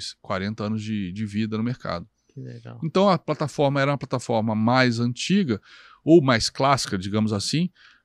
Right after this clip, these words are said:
Speaker 1: O es-, o, o estudo que tem no C M A, até hoje, o Series quatro, é igualzinho o que tem no Terminal Enfoque do Fausto,
Speaker 2: Uhum.
Speaker 1: ou seja, coisa das antigas, né? Tipo Meta Stock.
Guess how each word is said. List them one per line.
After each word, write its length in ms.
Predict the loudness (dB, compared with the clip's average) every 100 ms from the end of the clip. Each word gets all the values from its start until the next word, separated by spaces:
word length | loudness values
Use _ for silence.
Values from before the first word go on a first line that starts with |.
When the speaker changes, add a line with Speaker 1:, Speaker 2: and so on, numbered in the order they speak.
| _
Speaker 1:
O 160 | -2
es-, 200 | -2 -2
o, 280 | -2 0 0
o 40 | -2
estudo 460 | -4 0 2 2
que 160 | -2 -6
tem 340 | -4 -2 0
no 220 | 0 -2 -4
C 220 | -4 -2
M 180 | 0 0
A, 260 | 0 -2 -6 _ _
até 240 | -10 -2 0
hoje, 260 | 2 0
o 40 | -2
Series 260 | -4 -4
quatro, 380 | -2 -4 -4 -4
é 60 | -4
igualzinho 680 | -2 -2 -2 -2 -2 -2 -4
o 20 |
que 160 | -6
tem 280 | -8 -4 -2
no 140 | -2 -4
Terminal 360 | -4 -4 -2
Enfoque 420 | -4 -4 -4 -4 -6
do 80 |
Fausto, 520 | -6 0 2 0 -4 _ -12
Speaker 2:
Uhum. 240 | -10 -10
Speaker 1:
ou 80 | -10
seja, 360 | -2 0 0 -2
coisa 460 | 0 0 0 -4 -6 -4
das 180 | -2
antigas, 640 | 0 0 0 -2 -4 -10 -8
né? 260 | -6 -6 -8 _ _ _ -8
Tipo 240 | -6 -4
Meta 260 | -4 -4 -8
Stock. 720 | -8 -2 0 0 -2 -6